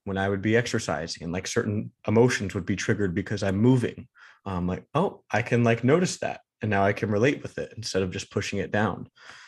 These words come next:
Though honestly, <laughs> I'm laughing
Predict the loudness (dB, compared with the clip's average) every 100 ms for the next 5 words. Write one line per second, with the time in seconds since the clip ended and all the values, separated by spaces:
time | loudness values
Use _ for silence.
0 | -20 _ 4 6 6 6 2 2 2 0
1 | -6 -8 -6 0 2 2 0 -2 -6 -6
2 | _ _ -20 -18 -18 -20 -6 0 4 4
3 | 2 -2 -4